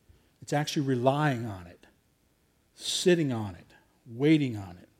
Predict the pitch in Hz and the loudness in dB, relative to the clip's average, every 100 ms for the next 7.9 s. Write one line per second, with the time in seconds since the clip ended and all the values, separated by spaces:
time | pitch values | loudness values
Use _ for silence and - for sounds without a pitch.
0 | _ - 135 143 - - 160 - 135 117 | _ -4 0 0 0 -8 -10 -4 -2 -2
1 | - 160 123 - - _ _ _ _ _ | -2 -2 -2 -6 -20 _ _ _ _ _
2 | _ _ _ _ - 185 - - - _ | _ _ _ _ 2 2 2 -14 -20 _
3 | - 143 170 190 - 254 180 143 156 - | -8 -2 0 0 4 4 4 0 -2 -14
4 | - _ _ _ _ _ _ _ - 123 | -20 _ _ _ _ _ _ _ -10 -6
5 | 131 - 208 135 127 147 - - _ _ | -6 2 4 4 2 -2 -10 -20 _ _
6 | _ _ _ _ _ _ _ _ - 127 | _ _ _ _ _ _ _ _ -12 -4
7 | 135 180 277 - - 233 190 135 | 6 8 8 4 2 6 6 4